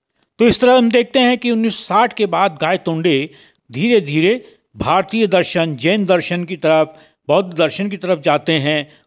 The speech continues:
वो मौन की तरफ जाते हैं, सूक्ष्मता की तरफ जाते हैं और आकारों को कम करते हुए वे एक ऐसी स्थिति में हमें ले जाते हैं जहाँ पर हम निर्मुक्त होकर के, बिल्कुल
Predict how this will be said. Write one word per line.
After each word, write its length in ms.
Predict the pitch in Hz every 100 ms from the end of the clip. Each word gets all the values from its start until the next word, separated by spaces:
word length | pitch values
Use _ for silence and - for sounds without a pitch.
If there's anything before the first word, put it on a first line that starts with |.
| -
वो 100 | 143
मौन 440 | 143 147 214 240
की 140 | 214 220
तरफ 240 | 196 202
जाते 360 | 156 165 160 170
हैं, 80 | 156
सूक्ष्मता 720 | - 202 - 208 196 202 202
की 160 | 190 208
तरफ 240 | 175 165
जाते 340 | 143 131 -
हैं 280 | 156 139 143 - _ _
और 180 | 220 247
आकारों 540 | 180 165 196 208 262
को 220 | 247 233 202
कम 320 | - 262 277
करते 360 | 220 202 196
हुए 360 | 160 151 151 117 _ _ _ -
वे 140 | 175
एक 300 | 247 202 220 180
ऐसी 380 | 175 - 302
स्थिति 360 | 233 220 185 220
में 260 | 214 202 185 _ -
हमें 220 | 147 170
ले 160 | 151 170
जाते 320 | 165 147 143
हैं 320 | 127 139 151 _ _ -
जहाँ 320 | 110 110 185
पर 300 | 196 151 139 139
हम 240 | 156 170 _ _ _ 139
निर्मुक्त 600 | 139 165 165 254 - 180
होकर 300 | 170 190 160
के, 220 | 165 151
बिल्कुल 480 | 151 156 180 160